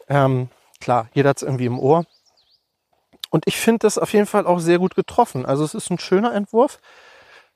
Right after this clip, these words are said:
Der Designer ist, äh, müssen wir eben gucken, äh, Edwind nennt er sich, beziehungsweise Alex Sturczuk aus der Ukraine. Äh, den kennen wir,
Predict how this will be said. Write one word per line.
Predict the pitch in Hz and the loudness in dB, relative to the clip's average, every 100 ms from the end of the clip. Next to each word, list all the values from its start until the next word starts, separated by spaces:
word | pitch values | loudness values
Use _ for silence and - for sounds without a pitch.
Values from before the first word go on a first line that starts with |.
| - | 0
Der | 143 135 | 2 2
Designer | 143 120 131 147 190 202 202 - | 0 0 2 4 4 4 2 2
ist, | 160 160 156 - - - | 2 2 0 -6 -12 -4
äh, | 139 139 139 139 - - - - - _ _ _ _ _ | 0 2 0 -2 -6 -18 -20 -20 -20 _ _ _ _ _
müssen | _ 135 | _ -6
wir | 143 | -4
eben | 123 127 | -4 -6
gucken, | - 190 208 220 220 _ _ _ _ _ _ _ _ _ _ _ - - | -8 0 2 2 -2 _ _ _ _ _ _ _ _ _ _ _ -20 -6
äh, | 127 127 127 127 127 - | 0 2 2 2 0 0
Edwind | 196 - 131 120 135 117 110 - - _ _ | 0 0 -4 2 2 2 -2 -8 -18 _ _
nennt | 123 117 120 | -6 -4 -4
er | 110 | -2
sich, | 135 202 - - - - | 0 0 -4 -18 -20 -14
beziehungsweise | 127 123 147 135 143 127 143 - | -10 -6 -2 0 0 0 -2 2
Alex | 135 147 - - - _ _ - - _ | 2 2 -2 -8 -14 _ _ -20 -20 _
Sturczuk | - - - 156 185 196 - - 240 - - - | -18 -10 2 4 4 2 -4 -4 -4 -4 -12 -8
aus | 135 - | -8 -4
der | 143 135 - | 0 0 -2
Ukraine. | - - 139 135 151 170 214 254 _ _ _ _ _ _ - | -10 -2 0 0 0 2 2 2 _ _ _ _ _ _ -6
Äh, | 131 131 123 | 0 0 2
den | 160 277 320 | 2 2 0
kennen | - 139 127 117 | -4 -6 -6 -8
wir, | 113 120 208 | -6 -4 -4